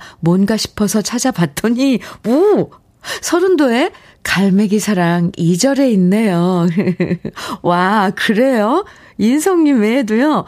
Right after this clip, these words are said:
전신갑님도 검색해보시고 서른도의 갈매기 사랑이라고 알려주셨고요.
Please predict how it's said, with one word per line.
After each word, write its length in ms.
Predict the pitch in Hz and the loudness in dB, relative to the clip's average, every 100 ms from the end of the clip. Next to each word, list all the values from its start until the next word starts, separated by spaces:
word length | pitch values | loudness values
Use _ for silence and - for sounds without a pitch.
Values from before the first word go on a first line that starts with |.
| - - - - _ _ _ _ _ _ _ _ | -10 -20 -20 -20 _ _ _ _ _ _ _ _
전신갑님도 1600 | 190 220 240 240 - 339 330 311 277 - 226 208 180 190 247 415 - | -2 0 2 0 2 2 4 2 -2 -2 2 2 2 2 0 -4 -4
검색해보시고 1040 | 196 175 208 170 202 175 165 165 185 262 | 0 0 0 -2 -4 -2 -2 -2 0 0
서른도의 480 | - 285 277 226 185 | 0 -2 -2 -2 -2
갈매기 440 | - 160 196 226 | -4 0 2 2
사랑이라고 580 | 233 226 190 170 151 147 | 0 0 0 0 -2 -2
알려주셨고요. 840 | 151 156 156 156 170 139 220 262 | 0 0 -2 -2 -4 -2 -2 -2